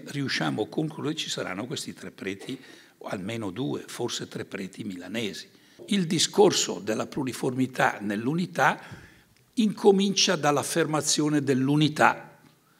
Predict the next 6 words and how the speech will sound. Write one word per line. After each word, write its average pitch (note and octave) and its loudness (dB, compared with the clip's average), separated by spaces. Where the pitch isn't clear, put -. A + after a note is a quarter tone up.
Cioè - -6
tutti, - 6
tutti, - 6
qualunque C3+ 4
carisma B2 0
religioso, G#2 -4